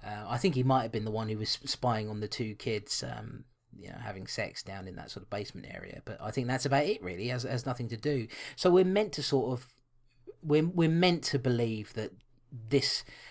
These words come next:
for whatever reason, this sheriff was in love with this woman and killed her,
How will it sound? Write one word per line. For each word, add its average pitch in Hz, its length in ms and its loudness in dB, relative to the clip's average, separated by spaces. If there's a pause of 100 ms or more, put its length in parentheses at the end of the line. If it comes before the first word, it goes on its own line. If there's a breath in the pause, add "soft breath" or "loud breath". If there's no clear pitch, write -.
for 143 160 2
whatever 151 260 8
reason, 123 360 4
this 123 100 2
sheriff 117 480 2
was 113 140 -2
in 120 180 2
love 123 300 4
with 107 360 -6 (640 soft breath)
this - 220 -8
woman 107 220 -4
and 110 100 -6
killed 98 300 -4
her, 107 200 -4